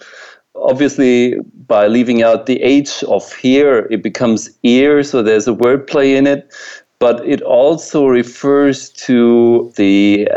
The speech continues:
African diaspora, the Black Atlantic, as a kind of model for many migration movements around the world in the past centuries, but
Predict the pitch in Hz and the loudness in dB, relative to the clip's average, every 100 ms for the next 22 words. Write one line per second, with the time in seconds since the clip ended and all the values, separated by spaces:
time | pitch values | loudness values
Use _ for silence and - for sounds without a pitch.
0 | - 117 - 131 - 120 107 107 104 117 | 0 -2 0 -4 -2 -2 0 2 2 -2
1 | - 113 95 98 - 104 104 101 101 101 | -4 0 0 -2 -2 -2 -2 -4 -2 0
2 | 127 139 127 - 107 107 110 - 139 139 | 0 -2 -2 0 0 0 -2 -4 -2 0
3 | 143 131 107 113 104 104 104 113 123 101 | 2 0 0 -2 0 0 2 0 0 0
4 | 98 - - 110 110 107 107 107 104 101 | -2 -8 -4 0 2 2 0 -2 -2 0
5 | 101 117 117 110 101 98 107 104 127 - | 0 0 0 0 0 0 0 0 0 -2
6 | 135 113 120 127 135 139 143 143 135 113 | -2 0 2 2 2 0 2 0 0 2
7 | 110 113 113 117 95 101 107 127 170 175 | 2 0 0 -2 0 2 2 2 0 -4
8 | - - - - - - 117 143 143 143 | -10 -20 -20 -20 -20 -12 -2 0 0 -2
9 | 143 139 - 143 135 135 143 135 147 165 | -2 -2 -2 -2 -2 0 0 2 2 0
10 | - - 107 | -4 -2 -2